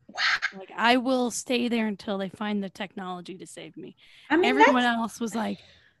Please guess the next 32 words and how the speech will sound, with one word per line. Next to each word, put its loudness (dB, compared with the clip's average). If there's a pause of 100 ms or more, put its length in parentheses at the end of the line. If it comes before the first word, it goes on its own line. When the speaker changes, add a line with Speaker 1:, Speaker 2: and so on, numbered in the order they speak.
(100)
Speaker 2:
"Please -2
just -8
pull -2
the -4
cord. -2 (160)
Speaker 1:
Yeah. -8
Speaker 2:
Let -4
it -4
end. -6 (140)
I -4
don't 0
need 0
the -2
feeding -4
tubes. -10 (180)
Just -18
get -4
me -4
the -4
fuck -8
out -6
of -14
here." -14 (120)
Speaker 1:
Wow. -6
That's, -4
that's -4
intense. -4
That's -6
some -2
dedication -4
to -8
life. -4